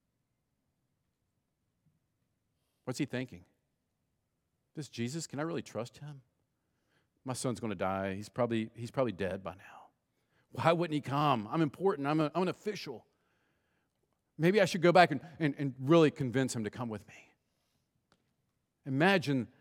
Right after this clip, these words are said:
the mental pain that he's dealing with through this as he takes this twenty-mile walk home. But look what happens in verse fifty-one. As he was going down, his servants meet him, and they tell him that his son was recovering.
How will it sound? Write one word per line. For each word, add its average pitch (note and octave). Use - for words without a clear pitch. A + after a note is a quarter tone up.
the B2+
mental B2
pain B2+
that G2
he's G#2
dealing A2
with G2
through G2+
this F#2
as G2+
he G2+
takes G#2+
this G#2
twenty-mile G#2+
walk F#2
home. F#2+
But A#2+
look C3+
what C3
happens A#2+
in G#2+
verse A2
fifty-one. G#2+
As D3+
he D#3+
was C#3
going G#3
down, D#3
his D3+
servants A3+
meet A3
him, F3
and D3+
they D3
tell G#3+
him F3+
that D3+
his C#3+
son G3+
was D3+
recovering. C3